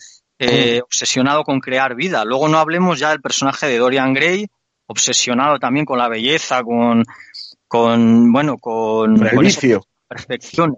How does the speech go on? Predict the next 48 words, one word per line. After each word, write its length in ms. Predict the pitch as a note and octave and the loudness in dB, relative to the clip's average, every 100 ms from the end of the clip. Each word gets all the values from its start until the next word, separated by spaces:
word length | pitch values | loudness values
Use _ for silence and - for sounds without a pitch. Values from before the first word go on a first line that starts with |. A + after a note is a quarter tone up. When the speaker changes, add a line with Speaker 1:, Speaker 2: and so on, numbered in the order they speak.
| - | -10
Speaker 1:
El, 180 | A#2 A#2 | -14 -4
bueno, 260 | D3 C#3 | -2 0
es 120 | A#2+ | -2
un 80 | D3 | -2
personaje 560 | C3+ - - C3+ C#3+ B2 | -2 -4 -2 -4 -6 -10
muy 240 | C#3 D#3 | -2 -2
vicioso. 600 | C#3+ A#2+ - D#3 D3 C#3+ - - - _ - | -2 -6 -6 -4 -4 -6 -12 -20 -20 _ -2
En 120 | C3 | 2
esa 200 | C#3+ E3+ | 2 0
época 260 | D#3+ E3 | -4 -6
había 180 | D3+ C#3+ | -4 -2
mucho 280 | C3+ B2 B2+ | -4 -4 -6
vicio. 300 | A2 - E2+ | -6 -10 -12
<laughs> 1300 | - - D5+ - D5 D#5 - - - - - - - | -6 -4 -4 -8 -6 -6 -6 -10 -8 -8 -12 -14 -6
Speaker 2:
La 120 | A2+ | 0
Speaker 1:
O 40 | B2 | 2
sea, 100 | C3 C#3+ - | 0 -6 -8
Speaker 2:
hostia. 40 | - | -10
Speaker 1:
que, 160 | C#3+ _ _ - - - _ _ | -12 _ _ -20 -20 -20 _ _
eh, 180 | D3 D3 | -2 0
eso 220 | E3+ D#3+ | 2 2
hay 80 | E3+ | 0
que 180 | D#3 D3+ | 0 -2
dej-, 60 | - | 0
era 180 | D3+ E3+ | -2 0
una, 280 | E3+ F3 - | -2 -4 -6
era 200 | D3+ D#3+ | -4 -2
una 240 | E3+ D#3+ | 0 -2
sociedad 400 | D3 D#3 - D3+ | -2 -6 -2 -2
muy 180 | D#3+ C3+ | 0 -2
recatada, 560 | E3 D3 D3+ E3 E3+ F#3+ | -4 -2 -2 0 0 0
pero 200 | C3 B2 | -4 -4
también 400 | A2 A#2 C3+ E3+ | -2 0 0 0
era 140 | B2+ | 2
una 120 | C3 | 0
sociedad 320 | C3 B2 B2+ B2 | 0 -2 0 2
muy 160 | B2+ | 2
viciosa, 480 | A#2 G#2+ D3 D#3+ F#2+ G#2+ | 0 -2 0 0 0 -2
¿no? 160 | E3+ - - _ _ | -4 -6 -20 _ _
Speaker 2:
Y 80 | A#2+ | -6
Speaker 1:
Eh, 220 | A2+ A2 | -2 0
Speaker 2:
date, 280 | A#2+ A2 E3 - | 2 2 -2 -6
Speaker 1:
men- 160 | C3+ - | -10 -4
Speaker 2:
date 260 | C#3 C#3 | -2 -2
cuenta 240 | D#3+ D#3+ E3 | -4 -2 0
de 60 | |
una 180 | D#3 C3+ | 0 0
cosa, 340 | C#3 D#3+ G#2 | -2 -6 -6